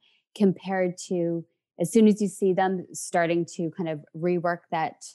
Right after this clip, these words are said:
that neural circuitry to kind of maximize more so they're,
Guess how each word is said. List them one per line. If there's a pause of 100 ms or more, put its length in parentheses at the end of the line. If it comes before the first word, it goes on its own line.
(140)
that
neural
circuitry (360)
to
kind
of
maximize
more
so
they're,